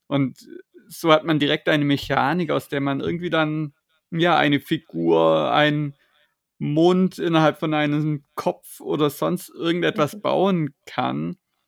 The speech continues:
Speaker 1: das sich dann bewegt und das formt dann schon den, den Charakter, den man bauen möchte oder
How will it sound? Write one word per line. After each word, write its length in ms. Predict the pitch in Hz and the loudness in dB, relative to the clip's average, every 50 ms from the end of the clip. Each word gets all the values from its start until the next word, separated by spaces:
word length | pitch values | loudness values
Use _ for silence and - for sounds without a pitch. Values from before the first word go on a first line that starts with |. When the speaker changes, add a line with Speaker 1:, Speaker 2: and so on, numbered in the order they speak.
| _ _ _ _ _ - | _ _ _ _ _ -14
Speaker 1:
das 260 | - - 143 139 - | -8 -6 -6 -6 -4
sich 160 | 165 147 - | -6 -6 -2
dann 220 | - 147 139 139 | -2 0 0 2
bewegt 580 | 127 139 127 113 127 151 175 185 170 - - - | 2 0 2 2 2 2 4 2 2 0 -2 -2
und 160 | 139 135 127 | -2 0 0
das 180 | 143 147 135 - | 0 0 -2 -4
formt 520 | - - - - 139 139 160 180 180 - | -10 -8 -4 -2 0 2 2 0 0 0
dann 160 | 170 160 156 | 0 0 0
schon 260 | - - 160 160 156 147 | 0 0 0 0 0 2
den, 580 | 156 156 151 151 147 147 147 147 147 143 143 _ _ _ _ _ _ _ _ _ _ - | 2 2 2 2 0 0 -2 -2 -4 -6 -8 _ _ _ _ _ _ _ _ _ _ -6
den 140 | 156 147 | -6 -6
Charakter, 760 | - - 156 165 190 196 175 - - - 139 123 120 123 131 135 _ _ _ _ _ _ - | -2 0 2 4 4 2 2 0 -2 -2 0 0 0 -2 -4 -8 _ _ _ _ _ _ -4
den 160 | 147 135 131 | -2 -2 0
man 200 | 135 135 131 127 | 0 0 0 0
bauen 360 | - 127 131 139 139 135 131 135 | 0 0 0 0 0 -2 -2 -4
möchte 500 | 143 151 151 - - - - 127 127 120 | -4 -4 -6 -6 -10 -8 -4 -4 -2 -2
oder 320 | 123 131 131 127 127 127 | -2 -4 -4 -4 -6 -8